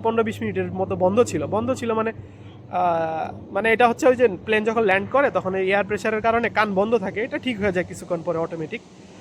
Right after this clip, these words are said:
So, আমি যখন হিথ্রোতে নামলাম, নামার পরে হচ্ছে, ভাই, অনেক ঠান্ডা বাইরে,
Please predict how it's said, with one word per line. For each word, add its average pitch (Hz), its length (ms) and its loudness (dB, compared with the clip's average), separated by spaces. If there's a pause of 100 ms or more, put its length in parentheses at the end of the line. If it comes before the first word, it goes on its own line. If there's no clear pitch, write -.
(220)
So, 214 60 4
আমি 220 180 4
যখন 262 180 2
হিথ্রোতে 226 440 0
নামলাম, 208 440 4 (420)
নামার 214 260 2
পরে 233 220 2
হচ্ছে, 226 540 2 (540)
ভাই, 156 120 -4
অনেক 175 260 -2
ঠান্ডা 180 280 0
বাইরে, 151 200 0